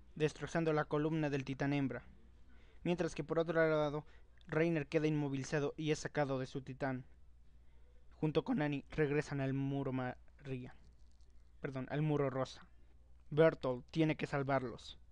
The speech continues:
Así que en Stoges, mientras transportaban a los prisioneros Reiner y Annie,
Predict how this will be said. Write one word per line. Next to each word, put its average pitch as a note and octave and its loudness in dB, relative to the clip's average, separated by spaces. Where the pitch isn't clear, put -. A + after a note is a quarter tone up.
Así F#3 -2
que D#3 0
en D#3 0
Stoges, - 2
mientras - -4
transportaban D#3+ -2
a D3+ 2
los C#3+ -2
prisioneros C#3+ -4
Reiner D3 -2
y D3+ 0
Annie, C#3+ -2